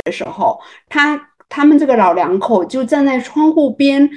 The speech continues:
看着那个飞机掉到海里去，那上面有他的女儿、女婿，还有孙子。就我会想到，切换到这个场景，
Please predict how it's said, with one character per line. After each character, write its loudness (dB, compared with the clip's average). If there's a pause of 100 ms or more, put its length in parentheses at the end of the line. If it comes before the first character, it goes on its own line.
(240)
看 0
着 4
那 0
个 2
飞 -2
机 -6
掉 2
到 -2
海 -4
里 0
去， -6 (160)
那 2
上 0
面 0
有 -2
他 -6
的 -2
女 4
儿、 -2
女 -2
婿， -6
还 -4
有 -6 (200)
孙 2
子。 -6 (120)
就 2
我 4
会 2
想 -2
到， -2 (180)
切 -2
换 4
到 4
这 2
个 2
场 -4
景， -2